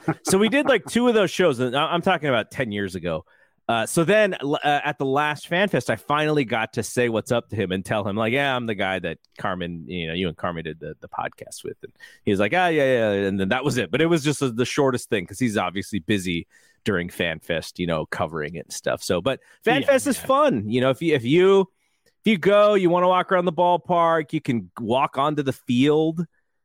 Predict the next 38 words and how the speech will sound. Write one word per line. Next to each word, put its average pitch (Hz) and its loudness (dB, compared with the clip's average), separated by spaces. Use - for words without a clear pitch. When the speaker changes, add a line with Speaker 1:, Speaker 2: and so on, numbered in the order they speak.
Speaker 2:
You 135 0
know, 139 2
you, 139 2
they, 117 0
they 117 0
have, 123 -2
like, 120 0
stuff - -2
going 123 2
on 120 0
on 120 0
the 113 -4
field 113 0
that 113 -2
you 107 -4
can 101 -2
walk 95 -2
around, 101 0
and, 82 -6
uh, 78 -2
as 117 2
long 160 2
as 190 2
the 170 2
weather 160 4
is 127 -2
good, 127 0
it's 107 -6
usually 104 2
a 90 2
fun 95 -4
time. 90 -4
So 95 -2
if, 135 0
uh, 110 2
if 127 -6
folks 214 0
go, 147 0